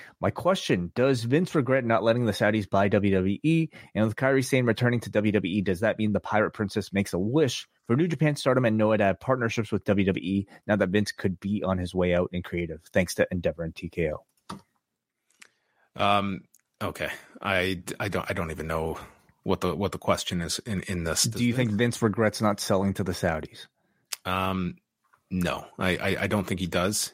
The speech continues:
Speaker 2: He got a, a pretty great deal. So what he's referring to is the, the reports that Vince McMahon is not, uh, running creative anymore. Vince's position is still very strong in T K O, okay?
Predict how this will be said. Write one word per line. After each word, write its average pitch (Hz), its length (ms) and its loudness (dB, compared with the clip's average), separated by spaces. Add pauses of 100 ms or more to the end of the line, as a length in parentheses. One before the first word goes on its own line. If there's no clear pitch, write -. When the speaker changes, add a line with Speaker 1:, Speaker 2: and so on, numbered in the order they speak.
Speaker 2:
He 90 120 -10
got 90 180 0
a, 87 160 -4
a 92 40 -6
pretty 110 240 0
great 87 320 -2
deal. 82 420 -2
So 127 240 0
what 170 200 -2
he's 165 180 0
referring 156 480 2
to 95 360 2
is 98 340 0
the, 104 260 0
the 131 120 0
reports 120 360 0
that 123 120 0
Vince 131 180 -2
McMahon 95 420 0
is 92 240 -8
not, 87 380 2 (120)
uh, 80 340 0 (280)
running 139 400 2
creative 95 680 -2 (300)
anymore. 92 560 -2 (420)
Vince's 277 340 2
position 151 720 0
is 139 140 2
still 165 180 2
very 113 420 0
strong 85 560 -2
in 98 380 -4 (120)
T 135 160 -2
K 98 220 0
O, 78 140 -2 (440)
okay? 107 320 -2